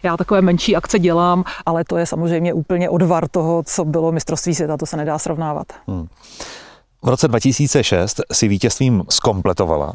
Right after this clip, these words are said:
Speaker 2: sadu olympijských medailí. Co ti na tom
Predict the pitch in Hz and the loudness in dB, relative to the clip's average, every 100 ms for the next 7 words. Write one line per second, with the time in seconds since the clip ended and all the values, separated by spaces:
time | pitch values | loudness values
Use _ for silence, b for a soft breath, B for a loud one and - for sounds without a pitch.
0 | 107 - 92 92 85 85 - _ - 101 | -4 -2 2 2 2 -2 -8 _ -2 0
1 | 95 92 85 123 117 98 87 82 76 73 | 2 0 0 -2 0 0 0 0 -2 -8
2 | B B B B - 110 - 165 151 - | B B B B -4 -2 2 0 0 0
3 | 123 110 131 123 | -2 2 0 2